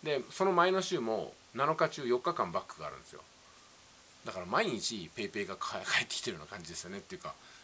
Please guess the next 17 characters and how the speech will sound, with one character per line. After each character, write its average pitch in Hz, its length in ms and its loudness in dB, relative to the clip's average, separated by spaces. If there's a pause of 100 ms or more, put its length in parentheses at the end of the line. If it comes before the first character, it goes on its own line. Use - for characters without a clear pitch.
(360)
え、 113 80 -6
こ - 180 -6
ん 190 80 0
な 233 60 0
に 220 60 -4
買 202 160 -2
い - 20 2
物 185 160 0
し 170 60 0
て - 80 0
る 104 80 -2
ん 80 80 -8
だ。 - 60 -12 (1160)
ち - 100 -4
ょ - 20 -10
っ - 20 -20
と 90 220 -6